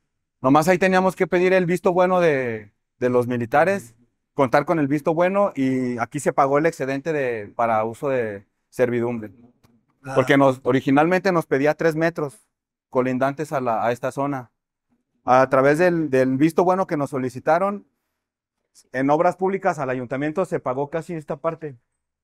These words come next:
Speaker 1: Siempre,
Speaker 2: ¿Se pagó?
Speaker 1: siempre puedes, ajá. Siempre te entregan un predio y te dan las restricciones. Entonces, conforme tengas a tus vecinos, puedes meter un recurso para que te autoricen com-,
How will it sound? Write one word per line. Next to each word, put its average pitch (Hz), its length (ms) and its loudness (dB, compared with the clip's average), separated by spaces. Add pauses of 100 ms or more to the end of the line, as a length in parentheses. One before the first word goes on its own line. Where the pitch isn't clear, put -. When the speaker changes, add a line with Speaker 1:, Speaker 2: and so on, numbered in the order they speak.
(1160)
Speaker 1:
Siempre, 160 320 0
Speaker 2:
¿Se 185 60 2
pagó? 180 420 -4
Speaker 1:
siempre 160 380 -4
puedes, 175 400 0
ajá. 113 380 -8
Siempre 160 580 0 (720)
te 139 120 4
entregan 185 360 4
un 214 100 0
predio 214 240 4
y 208 60 -2
te 147 100 -14
dan 143 140 0
las 156 100 -4
restricciones. 139 760 -10 (520)
Entonces, 127 680 -6
conforme 117 460 -2
tengas 147 300 0
a 156 60 -6
tus 131 160 -4
vecinos, 135 420 -4
puedes 127 240 0
meter 113 240 -4
un 127 100 -4
recurso 143 440 -4
para 107 220 -4
que 92 140 -8
te - 80 -6
autoricen 98 480 -2
com-, 95 200 -6